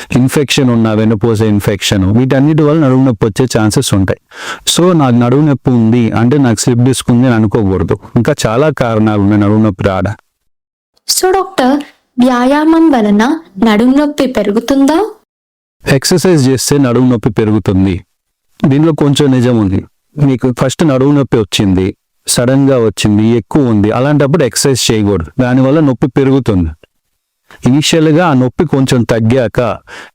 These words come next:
Speaker 1: నడుముకి ఎక్సర్సైజెస్, స్పైన్ ఎక్సర్సైజెస్ చేసుకుంటే మళ్ళీ మళ్ళీ నడుము నొప్పి రాకుండా హెల్ప్ అవుతుంది.
Speaker 2: డాక్టర్ సందీప్ వర్మ, నడుము నొప్పి లావుగా ఉన్న వారిలోనే వస్తుందా?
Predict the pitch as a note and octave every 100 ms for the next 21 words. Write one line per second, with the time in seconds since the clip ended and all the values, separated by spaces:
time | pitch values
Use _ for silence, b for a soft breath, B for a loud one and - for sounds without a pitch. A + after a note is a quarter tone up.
0 | _ B - C#3+ E3 F3 D#3 E3 - D#3
1 | D3+ C3+ A2 - - C3+ D#3 B2+ - C#3
2 | C3+ - A#2+ - A#2+ C#3+ F#3 D3 F3+ F#3+
3 | F3+ F3 D#3+ C#3 C#3+ C#3 G#2+ B2 A#2 A2
4 | B2 G#3+ E3+ A2 F2 F#2 - F#2 - _
5 | _ _ _ _ _ _ E4+ E4+ F#4 E4+
6 | A#3+ A#3 D#4+ D#4+ B3 G3+ G3+ B3+ - _
7 | A#3+ A#3 A3+ D#4+ E4 C#4 - G#3+ B3+ -
8 | A#3 A3 A3+ C#4 C4+ E4 D4+ D4 C#4 B3
9 | A#3+ B3 C4 C4+ C#4+ A3 - B3+ B3 C#4+